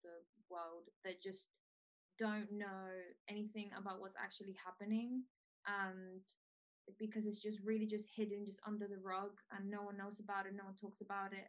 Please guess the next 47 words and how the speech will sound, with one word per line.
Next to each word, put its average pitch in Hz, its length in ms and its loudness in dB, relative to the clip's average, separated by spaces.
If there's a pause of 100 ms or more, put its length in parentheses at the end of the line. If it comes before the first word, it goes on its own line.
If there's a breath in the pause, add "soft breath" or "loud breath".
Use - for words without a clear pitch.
(140)
and, 190 180 -6 (560)
you 214 80 4
know, 214 140 8
it 208 120 4
just, 208 280 -2
it's 202 240 -4
just 208 260 -8
a 214 40 -2
country 214 380 4
that's 185 240 -2
really, 202 240 0
really 190 160 -2
suffering. 180 560 -6 (560)
And, 185 440 0 (120)
you 220 140 6
know, 180 340 2 (580)
e-, 214 120 -6
even 220 280 6
if 214 100 4 (120)
that's - 380 -4
because 214 300 -2
of 185 120 -8
them 202 320 2
or 185 120 -4
because 190 260 -10
of 185 60 -12
the 185 120 -10
government 196 400 -4
or 180 160 -12
because 190 360 -8
of, 214 80 -6 (220)
you 196 120 -4
know, 185 120 -2
whatever 185 360 -4
it - 100 -6
is, 190 320 -2 (1300)
there's 208 200 0
just 202 180 -4
many 202 240 0
people 202 400 0
that 190 200 -2
are 202 100 -4
suffering 190 640 -4
every 185 180 -6
day 196 320 -4
and 185 140 -10
that 185 180 -6